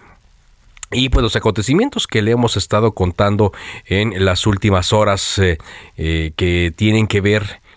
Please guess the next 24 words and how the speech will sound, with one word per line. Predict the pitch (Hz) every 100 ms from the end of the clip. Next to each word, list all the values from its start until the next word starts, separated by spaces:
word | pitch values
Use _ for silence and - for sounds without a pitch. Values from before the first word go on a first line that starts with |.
| _
con | - 98 107 113
la | 92 87
violencia | 85 87 101 98 - 95
que | 85
se | -
reporta | 85 82 92 90 -
en | 80
el | 73
país. | - 69 76
Sí, | - 180 294 _ -
puede | 120 117 110
que | 113
haya | 107 101
cifras, | - 156 - 185 165 -
sí, | - - 123
puede | - 107 117 113
que | 110
en | 98
algunos, | 92 101 123 127 107 - 113
eh, | 98 - - - - -
eventos | 101 107 139 143 151 156 - - - -
se | - - 107 98 95 90 90 82 -
avance, | 98 123 151 135 - 175 - _ _ - _ _ _ _ -
vaya, | 92 95